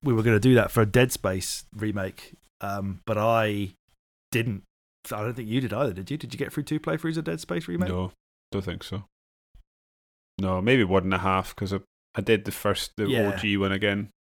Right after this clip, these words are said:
Speaker 2: Got, like, halfway through.
Speaker 1: Oh yeah, and then we just jumped into Dead Space two,
Speaker 2: Yeah.
Speaker 1: so I kind of stopped. I would say this is definitely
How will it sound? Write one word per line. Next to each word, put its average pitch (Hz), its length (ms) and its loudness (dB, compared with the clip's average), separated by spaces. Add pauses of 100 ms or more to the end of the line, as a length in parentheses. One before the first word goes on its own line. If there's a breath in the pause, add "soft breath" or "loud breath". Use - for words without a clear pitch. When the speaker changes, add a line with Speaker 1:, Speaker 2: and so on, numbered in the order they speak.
(120)
Speaker 2:
Got, 95 140 -4
like, 90 120 -2
halfway 98 320 -4
through. 98 280 -4 (540)
Speaker 1:
Oh 131 240 0
yeah, 139 380 4
and 110 100 2
then 117 160 2
we 107 80 0
just 101 160 -4
jumped 104 180 -6
into 98 160 -12
Dead 101 200 -6
Space 95 260 -8
two, - 180 -2
Speaker 2:
Yeah. 95 60 0
Speaker 1:
so 98 160 -4
I 95 40 -6
kind 95 220 -8
of 85 60 -10
stopped. - 580 -8 (1200 loud breath)
I 151 140 4
would 170 140 6
say 147 680 0 (680 loud breath)
this 139 320 0
is 135 160 -2
definitely 127 600 0